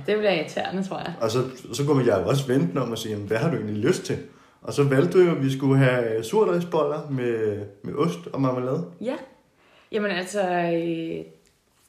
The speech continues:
Speaker 1: det er bare fordi, det tror jeg er min livret.
Speaker 2: Ja.
Speaker 1: Altså, at tale til, som vi lige nævner, øh, fordommene, så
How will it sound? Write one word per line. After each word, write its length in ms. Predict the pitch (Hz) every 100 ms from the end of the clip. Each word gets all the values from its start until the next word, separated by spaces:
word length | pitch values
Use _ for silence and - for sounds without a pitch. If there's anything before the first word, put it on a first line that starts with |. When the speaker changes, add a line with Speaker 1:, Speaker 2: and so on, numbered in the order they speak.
| _ _ _ -
Speaker 1:
det 100 | 160
er 80 | 156
bare 200 | 139 139
fordi, 180 | 147 147
det 240 | 143 147
tror 180 | 139 160
jeg 160 | 147 151
er 100 | 147
min 180 | 151
livret. 300 | 151 170 226 226 - _ _ _ -
Speaker 2:
Ja. 80 | 190 208 - _
Speaker 1:
Altså, 480 | 202 175 185 170 165 156 -
at 120 | 170
tale 380 | 170 196 190 202
til, 640 | 202 208 190 180 170 170 160 160 -
som 220 | 202 190
vi 40 | 165
lige 160 | 175
nævner, 540 | 190 185 180 190 202 185
øh, 400 | 165 160 151 151
fordommene, 720 | - 180 175 190 190 180 180
så 680 | 180 - 196 180 170 165 156